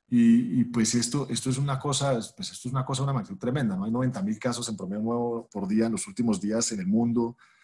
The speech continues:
entre doscientos y trescientos en Colombia la última semana. En Colombia ya ayer se hicieron seis mil test por primera vez. Espera que pueda llegar a final de mes de mayo al,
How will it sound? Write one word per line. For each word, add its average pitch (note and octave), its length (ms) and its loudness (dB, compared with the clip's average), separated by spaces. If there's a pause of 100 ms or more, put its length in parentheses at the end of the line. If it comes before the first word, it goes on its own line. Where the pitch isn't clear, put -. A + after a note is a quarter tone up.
(140)
entre A2 180 0
doscientos A#2 420 2
y - 40 -2
trescientos G#2+ 440 0
en A#2 60 -2
Colombia G#2 280 -2
la A2+ 80 0
última A#2+ 300 -2
semana. A2+ 340 -2
En A2+ 60 -4
Colombia G#2+ 400 -2
ya A#2+ 280 2
ayer A#2 300 4
se A#2+ 120 -2
hicieron A#2+ 240 -2
seis G2 200 -6
mil G#2+ 160 -10
test - 340 -2
por A2 140 -6
primera F#2+ 340 -4
vez. A2+ 220 0
Espera - 680 -10
que G#2 140 -4
pueda F#2+ 220 -10
llegar G#2 280 -2
a G#2 40 -4
final F#2 480 -4
de G#2 360 -2
mes G#2 180 -8
de G#2+ 100 -4
mayo G#2 400 -6
al, F#2 120 -18